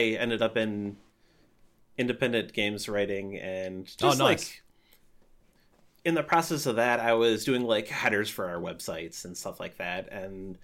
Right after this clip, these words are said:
Speaker 1: a couple of things were pixel art based. And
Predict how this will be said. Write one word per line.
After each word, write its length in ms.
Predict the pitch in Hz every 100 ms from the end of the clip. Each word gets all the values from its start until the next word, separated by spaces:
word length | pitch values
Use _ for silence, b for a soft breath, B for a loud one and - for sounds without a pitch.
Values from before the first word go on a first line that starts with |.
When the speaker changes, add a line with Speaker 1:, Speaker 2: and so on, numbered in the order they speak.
| B -
Speaker 1:
a 60 |
couple 260 | 202 233 208
of 80 | 165
things 200 | 151 131
were 320 | 120 110 104
pixel 280 | 208 - 120
art 240 | 95 - - -
based. 520 | 95 95 - - - _ _ _ _ _ _ _ -
And 560 | 123 120 120 117 113